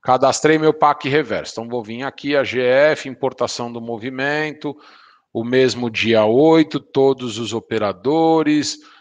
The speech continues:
diferente inexistente, só registrados, vamos carregar as informações.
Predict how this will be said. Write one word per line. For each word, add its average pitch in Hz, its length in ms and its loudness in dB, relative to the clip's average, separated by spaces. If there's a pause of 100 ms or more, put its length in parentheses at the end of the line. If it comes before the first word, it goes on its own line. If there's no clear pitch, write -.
(160)
diferente 123 840 -4
inexistente, 139 1300 -4 (340)
só 135 420 2
registrados, 123 1040 0
vamos 127 220 -10
carregar 110 480 -6
as 95 120 -10
informações. 143 1200 -6